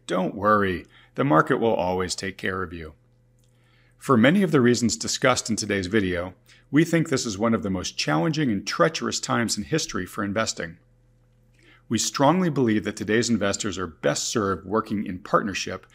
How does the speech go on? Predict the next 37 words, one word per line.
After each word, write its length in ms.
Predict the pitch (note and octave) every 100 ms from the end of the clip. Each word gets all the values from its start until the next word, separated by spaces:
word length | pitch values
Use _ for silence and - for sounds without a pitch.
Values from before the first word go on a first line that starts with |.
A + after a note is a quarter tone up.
| - - -
with 140 | - A2+
a 40 |
conscientious 800 | - - D3+ D#3 D3 C#3+ - C#3
professional 680 | - B2 - B2+ - A2+ G#2
financial 480 | - G#2+ A2+ A2+ G2+
advisor 460 | F2 F2+ E2+ F#2
who 200 | - A#2 -
understands 840 | C3 C#3 B2+ - - G2+ G2 F#2+
the 100 | G#2+
risks 360 | F#2 F2 - -
in 120 | F2+
play. 380 | - B2 E2 - _ _ _ - - - -
Now, 120 | G2
we're 200 | A2+ E3
agnostic 520 | C#3 C3+ B2 - A#2
which 160 | A2 -
professional 520 | A2+ A2 A2 G#2+ G2
advisor 340 | F2+ G2 F#2+
you 160 | F#2+ F#2+
work 300 | G2 F2+ -
with, 240 | F#2 F2+ - - _ -
as 220 | G#2+ F#2+
long 320 | F#2 G#2 A2+
as 100 | A2
they're 160 | A#2 G#2+
good. 460 | F#2+ F#2 D#2+ D#2+ _ _ _ _ - _ -
If 120 | G#2
you're 160 | G#2 G#2
already 280 | B2+ D3+
working 360 | D#3 F3+ - G2+
with 140 | F#2
one, 320 | E2+ F#2 G2 -
that's 160 | D#3 -
fantastic. 640 | F3 - G3 - - - _ -
Stick 400 | - - G#3+ G3
with 120 | F2
them. 220 | D#2+ -